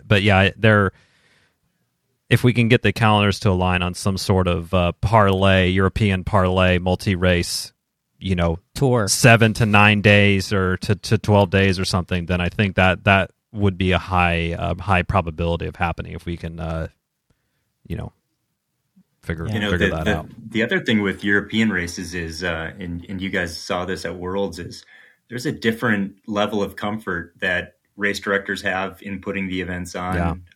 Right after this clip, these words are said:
Speaker 3: Uh, there's,
Speaker 2: Mm-hmm.
Speaker 3: there's a, an element of risk that, that they're okay with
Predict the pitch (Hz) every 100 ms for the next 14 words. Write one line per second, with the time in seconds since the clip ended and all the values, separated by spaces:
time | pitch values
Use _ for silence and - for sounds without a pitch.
0 | 95 87 85 82 82 107 101 104 107 107
1 | 95 - 98 87 - 95 95 104 117 113
2 | 98 92 92 123 135 - - 98 92 _
3 | _ _ 90 87 - _ _ _ _ -
4 | 101 98 98 101 101 104 107